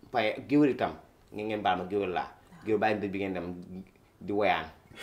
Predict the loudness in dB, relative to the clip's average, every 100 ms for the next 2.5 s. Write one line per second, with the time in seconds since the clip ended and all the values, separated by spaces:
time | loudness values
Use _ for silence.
0 | -12 -14 -18 -20 _ _ _ _ _ _
1 | _ -20 -20 -18 -18 -12 -6 -2 -2 -2
2 | -2 0 0 -2 -8